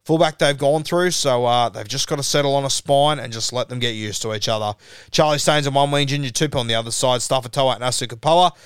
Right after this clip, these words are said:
Kapoa moved back into the centres, I like that. Uh, Brandon Wakeham in jersey six, Luke Brooks in jersey seven, obviously Adam Doueihi gonna miss the rest of this season, a big whack of next season by the look of it as well, so we do wish Adam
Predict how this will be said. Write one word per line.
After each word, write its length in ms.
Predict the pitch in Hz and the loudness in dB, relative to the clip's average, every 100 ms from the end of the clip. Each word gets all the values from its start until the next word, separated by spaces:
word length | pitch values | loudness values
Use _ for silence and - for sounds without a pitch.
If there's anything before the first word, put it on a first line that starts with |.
| - - | -20 -8
Kapoa 240 | - 139 | 0 2
moved 160 | 135 120 | 2 0
back 160 | 131 - | -2 -2
into 100 | 120 | -4
the 60 | |
centres, 260 | 147 143 123 | -2 0 0
I 100 | 113 | -2
like 380 | 113 127 143 - | 2 2 2 2
that. 320 | 147 147 - - - | 2 2 -2 -20 -6
Uh, 200 | - 135 | 0 2
Brandon 320 | 127 156 151 143 | 2 2 2 2
Wakeham 340 | 147 156 135 | 2 -2 -6
in 140 | 135 | -6
jersey 260 | 131 127 117 | -2 -2 -2
six, 380 | - 135 - 139 | -2 -2 -2 -2
Luke 180 | 139 - | -2 0
Brooks 280 | 131 - | -4 -4
in 260 | - 127 117 | -6 -6 -4
jersey 260 | 117 110 104 | -2 -2 0
seven, 260 | 143 131 | 0 0
obviously 300 | 120 113 117 | -4 -4 -4
Adam 240 | 117 117 110 | -2 -4 -2
Doueihi 320 | 127 135 - - - | 0 0 -4 -20 -6
gonna 160 | 127 127 | -4 -2
miss 140 | 123 | -2
the 100 | 127 | 0
rest 220 | 127 - | -2 0
of 160 | 123 123 | -2 -2
this 160 | 113 - | -2 -2
season, 340 | 123 131 117 | -2 -2 -2
a 100 | 107 | -4
big 220 | 101 147 | -4 -2
whack 200 | 131 107 | -2 -2
of 100 | - | -10
next 240 | 110 127 - | -8 -4 0
season 340 | 123 101 104 | -2 -4 -4
by 180 | 117 110 | -2 -2
the 80 | 107 | -2
look 140 | 110 | -8
of 80 | 104 | -10
it 60 | |
as 120 | 101 101 | -12 -2
well, 200 | 117 113 | 0 0
so 100 | 110 | -6
we 80 | |
do 180 | 104 120 | -6 -6
wish 200 | 110 - | -4 -4
Adam 320 | - 117 107 | -2 0 -2